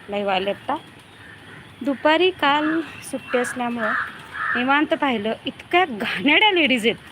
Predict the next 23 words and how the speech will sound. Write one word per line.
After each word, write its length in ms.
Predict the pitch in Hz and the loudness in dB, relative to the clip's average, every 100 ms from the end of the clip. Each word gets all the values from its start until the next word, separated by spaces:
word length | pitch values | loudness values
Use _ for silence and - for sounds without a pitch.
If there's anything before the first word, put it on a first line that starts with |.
| - - - - 233 | -20 -18 -18 -12 0
लाईव्ह 280 | 254 269 | 2 4
येणाऱ्या. 420 | 269 226 202 185 175 - - - - - - - | 2 0 0 0 -2 -6 -10 -12 -20 -20 -4 2
त्यामुळंच 420 | 285 302 403 349 | 2 4 0 2
मला 200 | 330 302 | 4 4
कळलं, 320 | 311 302 302 | 6 6 6
लाईव्ह 300 | 302 269 294 | 6 4 4
पटकन 440 | 269 277 - 277 285 | -2 -6 0 2 4
पहिले 320 | 277 277 262 | 4 4 2
दोन, 340 | 254 285 277 | 4 4 4
अ, 300 | 269 269 269 247 | 2 0 -2 -2
सेकंद 360 | 294 277 262 | -2 0 2
येतात 300 | 262 254 254 | 2 2 0
आणि 220 | 247 247 | 0 0
निघून 340 | 247 269 277 269 | 0 2 4 4
का 140 | 233 | 2
जातात 300 | 202 190 175 | 2 0 -2
ते. 200 | 156 180 - - - - - - - - - - - - - | -6 -8 -10 -12 -18 -18 -20 -20 -20 -18 -20 -20 -20 -16 -6
इतकं 580 | 285 - - - 554 294 | -6 -8 -4 4 6 6
डेंजर 500 | 311 311 277 392 480 | 6 6 8 6 6
काम 280 | 480 440 403 | 8 8 8
आहे 80 | |
ना. 160 | 330 277 | 6 2
हां, 200 | 269 311 | 2 2